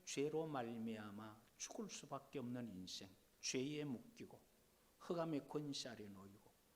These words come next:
사망의 왕노릇하는 것에 묶여있던 인생에게 하나님께서 우리가 한 것 없지만은 거기에서 풀어 자유롭게 함을 선포하는 것이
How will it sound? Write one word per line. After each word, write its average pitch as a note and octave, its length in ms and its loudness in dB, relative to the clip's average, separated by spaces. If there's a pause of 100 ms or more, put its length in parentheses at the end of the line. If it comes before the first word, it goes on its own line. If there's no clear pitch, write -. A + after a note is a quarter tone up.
(180)
사망의 F3 720 6 (100)
왕노릇하는 C3 1120 2
것에 A#2 540 0
묶여있던 E3+ 1160 8
인생에게 C3+ 960 4 (1500)
하나님께서 F#3+ 760 8
우리가 A3+ 360 10
한 A#3 300 10
것 A3 140 12
없지만은 F3+ 840 12 (840)
거기에서 G3+ 760 8
풀어 A3+ 420 10
자유롭게 D#4 720 12
함을 A#3+ 340 10
선포하는 F3+ 840 4
것이 C#3+ 340 -2